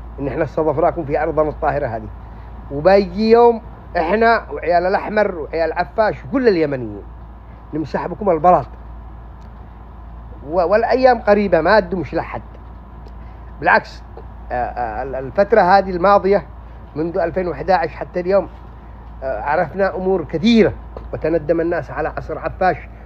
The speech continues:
ولعنا اليوم الذي خرجوا فيه الشباب والإصلاح ضد آل الأحمر وضد عفاش،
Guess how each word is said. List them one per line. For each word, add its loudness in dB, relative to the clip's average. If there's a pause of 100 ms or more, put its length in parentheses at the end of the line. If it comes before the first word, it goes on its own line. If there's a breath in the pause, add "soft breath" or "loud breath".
(160 loud breath)
ولعنا 4
اليوم 4
الذي 0
خرجوا 0
فيه -2 (1300 loud breath)
الشباب 4
والإصلاح 2 (1000)
ضد 0
آل 2
الأحمر 2
وضد 0
عفاش، -4